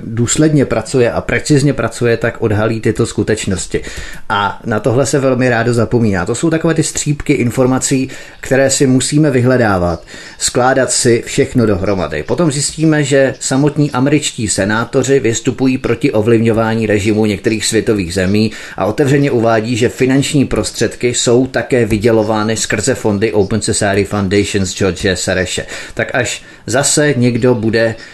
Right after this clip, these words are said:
chytat nějaký ten hysterický záchvat o nějaké konspiraci, musíme mu tlouct o hlavu tvrdá fakta, informace, data, pokud je tedy bude chtít slyšet. Pokud i samotné americké poslance některé rusofobní skupiny považují za fake news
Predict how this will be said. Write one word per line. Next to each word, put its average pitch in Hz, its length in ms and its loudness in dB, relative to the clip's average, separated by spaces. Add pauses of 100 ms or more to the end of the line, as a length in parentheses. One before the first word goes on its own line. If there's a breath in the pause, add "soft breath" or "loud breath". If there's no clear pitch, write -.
(300 loud breath)
chytat 110 360 0
nějaký 110 300 -2
ten 113 140 0
hysterický 104 600 0
záchvat 98 500 -2
o 95 40 -4
nějaké 101 360 -2
konspiraci, 98 720 0
musíme 139 480 0 (160 loud breath)
mu 131 220 4
tlouct 147 600 2
o 120 100 2
hlavu 120 540 2 (200 loud breath)
tvrdá 123 440 2
fakta, 110 500 -2
informace, 104 760 0
data, 95 340 -2 (240 loud breath)
pokud 113 400 0
je 120 140 2
tedy 117 260 2
bude 107 220 2
chtít 107 340 -6
slyšet. - 520 -6
Pokud 190 260 0
i 156 60 2
samotné 180 500 0
americké 151 440 2
poslance 139 520 0
některé 120 400 0
rusofobní 120 560 0
skupiny 120 400 -2
považují 113 460 0
za 117 120 0
fake 92 320 -2
news 117 380 2